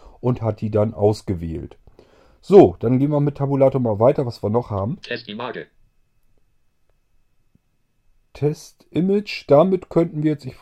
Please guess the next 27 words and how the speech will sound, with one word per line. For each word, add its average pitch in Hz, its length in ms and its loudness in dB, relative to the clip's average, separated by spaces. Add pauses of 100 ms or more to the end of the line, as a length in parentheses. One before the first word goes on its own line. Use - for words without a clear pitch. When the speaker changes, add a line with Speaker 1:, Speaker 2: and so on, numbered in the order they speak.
Speaker 1:
guck 175 200 -8
gerade, 143 360 -2
wo 139 100 -8
er 131 120 -6
jetzt 135 240 -4
wieder 127 160 -6
zugange 135 520 -6
ist. 85 320 -12 (640)
Ähm, 139 680 2 (460)
er 117 120 -6
scheint 156 320 -2
den 135 160 0
mittleren 175 440 0
Bereich 143 460 0
wieder 123 140 -2
komplett 143 540 -2
zu - 140 -8
überspringen. 131 800 -4 (760)
Ist - 180 0
nicht 143 160 -2
weiter 135 220 4
tragisch. 113 400 4
Sind 131 180 -2
die 131 80 -6
ganzen 131 360 -2
Daten 143 360 4
drinne, 131 420 2